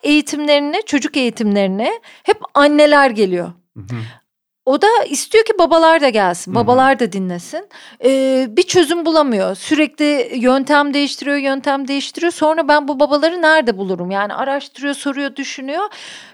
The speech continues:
Speaker 1: Kahvehaneler, camiler aklına geliyor. Ya diyor ki ben camilere gitsem, cuma namazlarından önce konuşsam belki etkili olur.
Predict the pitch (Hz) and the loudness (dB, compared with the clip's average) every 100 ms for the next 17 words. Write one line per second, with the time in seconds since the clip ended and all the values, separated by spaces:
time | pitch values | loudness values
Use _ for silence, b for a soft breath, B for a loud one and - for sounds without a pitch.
0 | - 311 302 285 254 226 185 156 165 254 | -2 2 2 4 2 2 0 -2 0 0
1 | - _ 190 185 277 262 262 254 247 202 | -2 _ -8 0 2 4 2 0 2 0
2 | 180 180 175 165 180 311 339 311 262 339 | -2 -8 -6 -6 -6 -2 2 2 2 -2
3 | 427 285 302 302 262 277 285 302 294 311 | -4 0 0 0 0 0 0 -4 -4 -4
4 | 285 - - 196 190 254 277 269 262 - | -4 -8 -6 -6 -6 -4 0 2 0 -4
5 | _ _ - 254 262 262 247 254 254 254 | _ _ -6 -2 -2 -2 -4 -6 -4 -4
6 | 233 226 233 262 254 - 233 311 _ b | -4 -6 -6 -6 -6 -8 -8 -8 _ b
7 | b b b 285 247 320 330 311 - 302 | b b b 0 0 -2 -8 -6 -4 0
8 | 247 180 | 0 -2